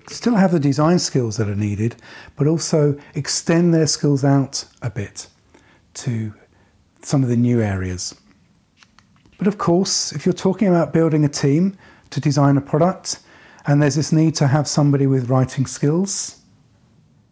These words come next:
can you think of the type of profession where there are people that have writing skills and could add value to a product design team? You might think of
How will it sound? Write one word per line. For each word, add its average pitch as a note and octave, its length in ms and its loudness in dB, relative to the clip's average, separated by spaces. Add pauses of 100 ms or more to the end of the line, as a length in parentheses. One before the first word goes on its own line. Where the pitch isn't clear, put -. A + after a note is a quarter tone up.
(360)
can E3 140 -4
you E3 80 -4
think E3+ 240 -2
of E3 100 -2
the E3 80 -2
type F#3 400 -2
of D#3 140 -2 (180)
profession F3+ 640 0
where D3+ 260 2
there D3 180 4
are E3+ 160 4
people F3+ 500 -2 (520)
that D#3 180 0
have D#3 200 4
writing E3 380 2
skills G#3 600 -4 (400)
and D3 120 0
could D3+ 160 -2
add D#3+ 260 -2
value E3+ 440 0
to D#3+ 260 -4
a C#3+ 60 -2
product E3+ 360 -4
design F3+ 360 0
team? A3 320 -2 (1300)
You D3+ 100 0
might D3 220 0
think D#3+ 420 -2
of - 680 -4